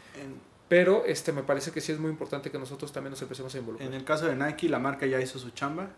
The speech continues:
Speaker 1: ahora nos toca a nosotros.
Speaker 2: Es correcto. Y creo que varias marcas están haciendo eso. Y, y también, pues, eh, como ya comentó Bretón, este, síganos en arroba los de los tenis, sigan a Nine Nine Problems, estén al pendientes porque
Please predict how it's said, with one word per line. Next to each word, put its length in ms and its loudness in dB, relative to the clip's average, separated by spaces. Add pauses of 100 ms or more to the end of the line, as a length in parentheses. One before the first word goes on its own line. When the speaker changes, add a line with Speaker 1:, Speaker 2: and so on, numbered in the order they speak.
(120)
Speaker 1:
ahora 200 -2
nos 140 -8
toca 220 -10
a 40 -6
nosotros. 520 -14
Speaker 2:
Es 120 -8
correcto. 340 -2 (240)
Y 160 -2
creo 240 8
que 80 4
varias 300 6
marcas 260 -2
están 160 -6
haciendo 320 2
eso. 340 2 (480)
Y, 220 -2 (340)
y 80 -2
también, 380 0
pues, 340 -8
eh, 240 -2
como 140 -4
ya 100 -2
comentó 280 -4
Bretón, 320 4 (100)
este, 460 -8
síganos 480 -4
en 100 -10 (240)
arroba 220 0
los 160 -4
de 80 0
los 100 -4
tenis, 260 0
sigan 300 -6
a 80 -8
Nine 220 -8
Nine 140 -8
Problems, 500 2 (260)
estén 220 -2
al 100 0
pendientes 400 2
porque 480 -4